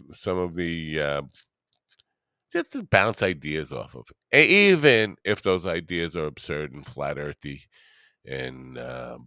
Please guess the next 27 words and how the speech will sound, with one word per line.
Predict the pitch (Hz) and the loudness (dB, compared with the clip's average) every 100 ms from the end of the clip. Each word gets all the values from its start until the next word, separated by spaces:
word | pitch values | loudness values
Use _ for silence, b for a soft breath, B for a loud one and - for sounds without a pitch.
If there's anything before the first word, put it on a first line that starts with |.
| _ | _
biblical, | - 73 73 - 67 - _ _ _ _ _ _ _ _ _ _ _ _ _ _ - _ _ _ _ _ _ - | -10 -8 -10 -10 -12 -14 _ _ _ _ _ _ _ _ _ _ _ _ _ _ -20 _ _ _ _ _ _ -6
that | 69 76 - | 0 0 -2
stuff. | - - - - _ _ _ _ _ _ _ _ _ _ _ - | -10 -10 -12 -14 _ _ _ _ _ _ _ _ _ _ _ -6
I | 92 | -4
don't | 82 67 | -4 -8
know. | 65 55 - _ - | -14 -18 -20 _ 2
I, | 110 - 95 95 - - | 4 4 4 2 2 0
I, | |
you | 92 92 | 2 4
know, | 80 | 2
I | 78 95 | 2 4
don't, | 90 87 - B B B B B B B B B B B B B - - | 4 2 -2 B B B B B B B B B B B B B -8 -4
I'm | 135 123 | -2 -2
sorry. | - - - - B B B B B B B B B _ _ _ _ _ _ | -6 -8 -10 -12 B B B B B B B B B _ _ _ _ _ _
I | 87 | 0
am | 101 92 | 2 2
a | |
very | 82 85 76 | 0 0 0
hateable | - 90 76 65 71 | -2 -4 -4 -6 -10
guy | 67 67 69 | -6 -6 -6
when | 65 67 | -8 -14
it | 69 | -14
comes | - 78 - - | -14 -8 -6 -2
<laughs> | |
to | 131 117 | -2 2
that | 131 123 | 2 0
stuff | - - 120 - 220 - - - - | -2 -4 -6 -2 -2 -2 -2 -4 -4